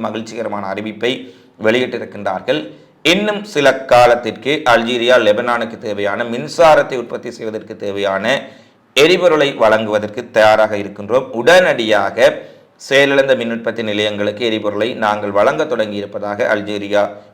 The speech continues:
உறுதியளித்திருக்கின்றார்கள். இதன் காரணமாக லெபனானில் படிப்படியாக இருள் அகன்று அங்கு வெளிச்சம் வந்திருக்கின்றது என்ற செய்திகள்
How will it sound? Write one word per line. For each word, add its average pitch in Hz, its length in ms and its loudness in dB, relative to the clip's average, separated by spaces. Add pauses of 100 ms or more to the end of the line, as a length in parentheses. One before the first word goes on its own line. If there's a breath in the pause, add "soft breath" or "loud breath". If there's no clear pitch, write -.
(140)
உறுதியளித்திருக்கின்றார்கள். 117 1000 2
இதன் 104 220 -6
காரணமாக 104 420 -6
லெபனானில் 104 580 -4
படிப்படியாக 101 640 -8 (520 loud breath)
இருள் 180 320 2
அகன்று 113 480 0 (120)
அங்கு 110 420 0 (200)
வெளிச்சம் 127 460 -2
வந்திருக்கின்றது 104 580 -6
என்ற 95 120 -16
செய்திகள் 107 460 -4